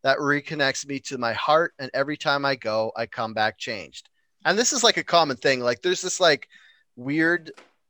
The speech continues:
well-known depression that people who go to Hawaii get because they come back, and it's basically like paradise. So if you're not there anymore, you're sad.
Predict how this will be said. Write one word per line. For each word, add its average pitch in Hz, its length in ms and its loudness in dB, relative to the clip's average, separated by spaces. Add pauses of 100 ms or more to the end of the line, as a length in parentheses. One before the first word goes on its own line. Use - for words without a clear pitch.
(120)
well-known 139 640 4
depression 135 600 0
that 147 160 2
people 156 340 -2
who 139 160 -4
go 127 260 2
to 131 140 0
Hawaii 117 480 0
get 170 260 2
because 127 300 -4
they 117 100 -2
come 131 300 -2
back, 113 400 2 (360)
and 180 140 4
it's 165 120 2
basically 175 420 0
like 123 200 2
paradise. 123 480 2
So 127 180 -4
if - 120 -12
you're 135 120 -6
not 120 360 -2
there 127 240 -2
anymore, 107 320 -8
you're 95 140 -14
sad. 90 500 2